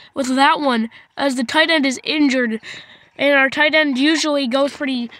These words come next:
far with the running back, and he's like a second ch-, choice in a way. So without him, this is honestly a good score, 'cause our tight end there, he's pretty fast,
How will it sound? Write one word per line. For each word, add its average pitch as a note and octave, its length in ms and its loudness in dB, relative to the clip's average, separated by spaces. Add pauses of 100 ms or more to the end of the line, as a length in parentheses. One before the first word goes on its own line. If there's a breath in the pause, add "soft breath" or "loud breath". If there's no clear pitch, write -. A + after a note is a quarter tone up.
(120)
far D4+ 580 4
with C4+ 160 -6
the C4+ 100 -4
running D4 220 -2
back, B3+ 220 0
and C4+ 100 -2
he's C#4+ 160 -2
like C4+ 200 -2
a - 40 -2
second C#4 460 -2
ch-, - 280 -4
choice C#4+ 420 -2
in C4+ 100 -6
a A#3+ 60 -4
way. A3 340 0
So - 560 -6
without D4+ 420 0
him, F4 360 0 (480 soft breath)
this D#4 240 -6
is D4 80 -4
honestly D4 400 2
a C4+ 60 -4
good A#3 240 -4
score, C4+ 400 -4 (240 soft breath)
'cause B3 260 -6
our B3 140 0
tight C#4 280 -2
end D4+ 220 0
there, A#3 120 -2
he's C4 180 -8
pretty C#4+ 180 -4
fast, B3+ 500 -2